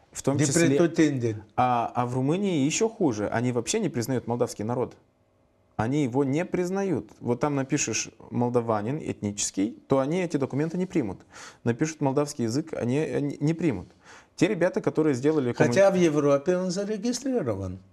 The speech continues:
Speaker 1: Только в Румынии нет. Это ихняя проблема. Я же говорил,
Speaker 2: Мгм.
Speaker 1: комплекс неполноценности. Существует молдаване,
Speaker 2: То
Speaker 1: они
Speaker 2: есть
Speaker 1: никак
Speaker 2: здесь
Speaker 1: не
Speaker 2: они
Speaker 1: могут.
Speaker 2: не с-, не европейцы
Speaker 1: Нет,
Speaker 2: как-то?
Speaker 1: абсолютно нет.
Speaker 2: Мгм.
Speaker 1: И вот они зарегистрировались, они грамотно написали свой устав и так далее.
Speaker 2: Мгм.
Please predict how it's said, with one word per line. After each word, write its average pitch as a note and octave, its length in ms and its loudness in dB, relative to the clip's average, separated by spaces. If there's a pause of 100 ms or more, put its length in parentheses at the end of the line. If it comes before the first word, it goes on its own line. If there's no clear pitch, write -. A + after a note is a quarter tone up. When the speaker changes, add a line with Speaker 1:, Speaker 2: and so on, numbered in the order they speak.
Speaker 1:
Только D3+ 260 2
в D#3 60 -2
Румынии B2 400 0
нет. G#2+ 260 -4
Это A2+ 160 -2
ихняя A2+ 300 -2
проблема. G#2+ 240 -2
Я G2+ 60 -2
же G#2+ 60 -6
говорил, G#2+ 220 -2
Speaker 2:
Мгм. A#2+ 120 -4
Speaker 1:
комплекс B2 360 -2
неполноценности. G#2+ 760 -4
Существует A#2+ 500 -4
молдаване, A#2+ 320 0
Speaker 2:
То F3 80 4
Speaker 1:
они G3+ 80 2
Speaker 2:
есть E3+ 120 -2
Speaker 1:
никак A3+ 140 4
Speaker 2:
здесь G#3 160 0
Speaker 1:
не G3+ 60 0
Speaker 2:
они G#3+ 160 0
Speaker 1:
могут. G#3+ 140 -4 (100)
Speaker 2:
не G3 100 0
с-, - 180 -6
не F#3 280 4
европейцы F3+ 880 0
Speaker 1:
Нет, C3 300 0
Speaker 2:
как-то? F#2 200 -2
Speaker 1:
абсолютно C#3+ 440 0
нет. F2+ 180 -6
Speaker 2:
Мгм. A2 180 -8 (280)
Speaker 1:
И C3+ 100 4
вот G3 180 2
они F#3 160 2
зарегистрировались, F3+ 960 0
они D3 280 0
грамотно C3+ 420 0
написали A2 340 -2
свой G2+ 220 -2
устав E3+ 340 0
и B2+ 60 -4
так G#2 180 -2
далее. F3+ 300 0
Speaker 2:
Мгм. F3 80 -6